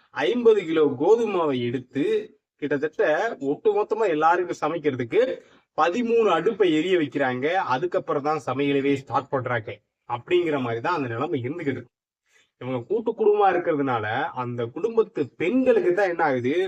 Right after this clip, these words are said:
மிகப்பெரிய வேலை இருந்துகிட்டு இருக்கு அப்படிங்கிறது தான் உண்மை. அது மட்டும் இல்லாம என்ன பண்றாங்க, எண்பது பைக்குகள் இருக்கு. இவங்க எல்லாத்துக்கும் சேர்த்து எண்பது பைக்கை வாசப்படி நிப்பாட்டி வச்சிருக்காங்க.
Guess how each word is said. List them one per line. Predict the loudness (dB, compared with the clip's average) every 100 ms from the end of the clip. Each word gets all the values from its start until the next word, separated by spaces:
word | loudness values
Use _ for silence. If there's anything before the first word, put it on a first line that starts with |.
| -2
மிகப்பெரிய | -4 0 -2 -2 -6 -6 -2 0 0
வேலை | 2 0 2 2
இருந்துகிட்டு | 0 -2 -4 -4 -4
இருக்கு | 0
அப்படிங்கிறது | 0 0 -2 -2 -2
தான் | -2 -2 -2
உண்மை. | 0 0 -2 -6 _ _ _ _ _ _ _ _ _ _ _ _ _ _ _ -8
அது | 0 2
மட்டும் | 2
இல்லாம | 2 0
என்ன | 0
பண்றாங்க, | -2 -2 0 -2 -4 -2 0
எண்பது | 0 2 4 4
பைக்குகள் | 2 0 0 -6 -4 -4
இருக்கு. | -4 -6
இவங்க | -6 -4
எல்லாத்துக்கும் | -2 -2 -4 -8 -8
சேர்த்து | -8 -4 -4 -4 -10 _ _ _ _
எண்பது | -6 -4 -4 0
பைக்கை | 0 0 -4 -2
வாசப்படி | -2 -2 -4 -2 -2
நிப்பாட்டி | -2 -4 -4
வச்சிருக்காங்க. | -6 -6 -6 -6 -6